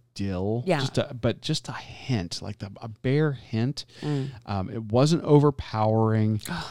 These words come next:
Speaker 2: <sighs>
Speaker 1: not overly dressed. So the lobster really got to shine, and it was tender, sweet,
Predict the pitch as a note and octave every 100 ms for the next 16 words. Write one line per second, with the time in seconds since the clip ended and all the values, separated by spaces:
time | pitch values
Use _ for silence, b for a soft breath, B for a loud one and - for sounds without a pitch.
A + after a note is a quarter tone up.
0 | B B B B _ - C3 A2 A2+ C3
1 | - D#3 D3 D#3 D#3+ C#3 G#2 G#2+ G#2 A2
2 | - - - - _ - - A#2 G#2+ G2+
3 | F#2 G#2+ C3 - E3+ C#3 A#2+ C#3 C3+ C#3
4 | D#3 - A2 G#2 D#3 D3+ C#3 C#3+ A#2+ A2
5 | G#2 A2+ G2+ - - - A#2+ B2+ B2+ B2+
6 | - - A2 A2 A2 -